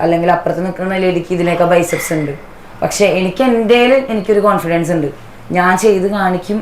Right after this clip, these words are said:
എന്നുള്ളൊരു കോൺഫിഡൻസ്. അത് ആശാൻ്റെ അടുത്ത് നിന്ന് കിട്ടിയിട്ടുള്ള കോൺഫിഡൻസാണ്. എന്ന് വെച്ച് കഴിഞ്ഞാൽ ആശാനെ പോലെ ഒരാൾ മത്സരിച്ച സ്റ്റേജ് ഞാൻ ഒരുപാട് കണ്ടിട്ടുള്ളതാണ്. ആശാനൊക്കെ ഉയരക്കൂടുതലുള്ളവരുടെ കൂടി ആശാൻ പിടിച്ചു നിന്നിട്ടുള്ളത്, ഒരുപാട് പോസും കാര്യങ്ങളും. ആ ആശാനാണ്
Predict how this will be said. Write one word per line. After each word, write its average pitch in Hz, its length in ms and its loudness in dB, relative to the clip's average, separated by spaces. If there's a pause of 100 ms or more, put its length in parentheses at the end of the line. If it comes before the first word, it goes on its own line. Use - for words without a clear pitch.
എന്നുള്ളൊരു 185 400 0
കോൺഫിഡൻസ്. 156 440 -2 (120)
അത് 190 120 2 (280)
ആശാൻ്റെ 185 340 -2
അടുത്ത് 175 140 -8
നിന്ന് 180 140 -6
കിട്ടിയിട്ടുള്ള 165 340 -4
കോൺഫിഡൻസാണ്. 151 560 -4 (440)
എന്ന് 196 120 2
വെച്ച് 220 180 6
കഴിഞ്ഞാൽ 208 240 2 (640)
ആശാനെ 226 440 4
പോലെ 254 220 4
ഒരാൾ 254 420 4 (200)
മത്സരിച്ച 196 520 -2
സ്റ്റേജ് 202 340 -2
ഞാൻ 196 140 -6
ഒരുപാട് 175 340 2
കണ്ടിട്ടുള്ളതാണ്. 160 480 -4 (420)
ആശാനൊക്കെ 196 560 0
ഉയരക്കൂടുതലുള്ളവരുടെ 214 840 2
കൂടി 202 240 2
ആശാൻ 175 260 -2
പിടിച്ചു 180 280 -4
നിന്നിട്ടുള്ളത്, 165 440 -2 (920)
ഒരുപാട് 214 420 6
പോസും 202 340 4
കാര്യങ്ങളും. 170 360 0 (140)
ആ 190 40 4 (140)
ആശാനാണ് 220 460 0